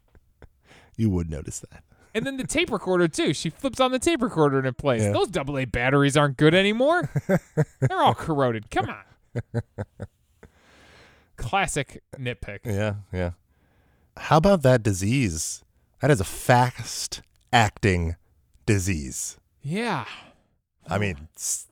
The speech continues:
Speaker 1: seconds.
Speaker 2: I, I mean, I
Speaker 1: That's,
Speaker 2: can
Speaker 1: that's
Speaker 2: see
Speaker 1: gotta be worse than the, I mean, that's worse than bubonic plague. It's the
Speaker 2: Yeah.
Speaker 1: worst thing ever. I guess that's why it's buried in a tomb.
Speaker 2: I mean, how,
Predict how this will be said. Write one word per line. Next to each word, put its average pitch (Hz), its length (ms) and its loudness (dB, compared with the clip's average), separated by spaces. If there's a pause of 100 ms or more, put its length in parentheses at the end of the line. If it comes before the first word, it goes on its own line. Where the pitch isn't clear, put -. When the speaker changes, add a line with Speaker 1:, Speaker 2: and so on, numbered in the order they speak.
Speaker 1:
seconds. - 720 -2 (2500)
Speaker 2:
I, 120 240 -8 (100)
I 123 80 -2
mean, 143 320 -2
I 123 180 0
Speaker 1:
That's, 120 120 -8
Speaker 2:
can 127 100 -8
Speaker 1:
that's 117 160 0
Speaker 2:
see - 80 -4
Speaker 1:
gotta 123 120 2
be 117 140 0
worse 113 260 2
than 120 140 0
the, 113 140 0
I - 40 -2
mean, 127 100 4
that's 131 140 0
worse 151 180 2
than 98 160 0
bubonic 85 300 -2
plague. 85 240 -6 (100)
It's 147 200 -6
the 123 40 0
Speaker 2:
Yeah. 113 40 2
Speaker 1:
worst 113 160 -2
thing 110 140 0
ever. 123 280 -4 (220)
I 98 100 -4
guess 98 220 -4
that's - 360 -6
why 101 160 2
it's - 180 -6
buried 101 380 0
in 101 60 -4
a 90 80 -4
tomb. 90 360 -4 (720)
Speaker 2:
I 151 80 -2
mean, 165 160 4
how, 208 480 2